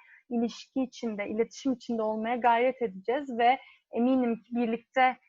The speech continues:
e, neler yapabileceğimizi ve özellikle iklim kriziyle mücadele konusunda küresel çapta nasıl bir ortaklık geliştirebileceğimizi de konuşma fırsatına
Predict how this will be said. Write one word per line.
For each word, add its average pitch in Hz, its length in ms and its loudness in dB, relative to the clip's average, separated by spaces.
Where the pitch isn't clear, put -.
e, - 100 -6
neler 233 300 8
yapabileceğimizi 196 1120 -2
ve 233 160 2
özellikle 247 580 4
iklim 254 300 0
kriziyle 226 500 0
mücadele 226 640 4
konusunda 220 760 -2
küresel 262 520 6
çapta 226 440 0
nasıl 269 340 2
bir 240 100 0
ortaklık 214 640 -2
geliştirebileceğimizi 202 1300 -8
de 302 120 0
konuşma 247 480 -4
fırsatına 254 960 -4